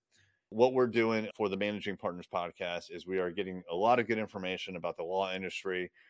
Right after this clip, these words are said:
We're connecting with a lot of really good and smart managing partners,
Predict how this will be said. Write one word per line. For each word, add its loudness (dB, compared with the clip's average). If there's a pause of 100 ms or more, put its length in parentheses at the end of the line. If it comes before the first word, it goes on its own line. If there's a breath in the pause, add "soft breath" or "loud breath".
(160 soft breath)
We're 0
connecting -4
with -4
a 2
lot 2
of 0
really 2 (340)
good 6
and -6
smart 0 (340)
managing -4
partners, -2